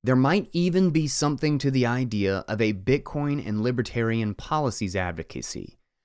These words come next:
but it doesn't work without Bitcoin as an important part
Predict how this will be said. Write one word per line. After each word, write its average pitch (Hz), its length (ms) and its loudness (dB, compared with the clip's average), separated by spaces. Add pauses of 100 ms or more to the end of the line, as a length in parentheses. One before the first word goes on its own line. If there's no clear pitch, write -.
(220)
but 120 140 4
it 98 220 -2
doesn't 147 420 2 (280)
work 123 480 0
without 123 600 -4 (160)
Bitcoin 92 600 0 (240)
as 123 260 -2
an 151 80 0
important 131 640 0
part - 380 -4